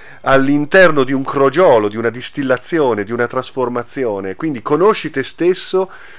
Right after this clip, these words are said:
prendi atto anche di quelle parti meschine, più basse, ehm,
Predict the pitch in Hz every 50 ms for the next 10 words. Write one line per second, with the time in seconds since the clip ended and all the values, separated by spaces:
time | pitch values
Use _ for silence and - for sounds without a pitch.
0 | - - - - - - - - - - - - - - - - - - - -
1 | - - - 160 165 208 240 233 220 170 165 160 165 170 160 - - - 131 131
2 | 147 156 151 143 123 120 - - 123 120 117 - - 123 127 127 - - - 120
3 | 113 107 104 92 92 - - - - 120 123 123 - - - - 233 226 180 123
4 | 104 101 95 92 - - 120 120 156 - 175 - - - - - 107 98 95 95
5 | 101 - 104 107 104 104 98 98 98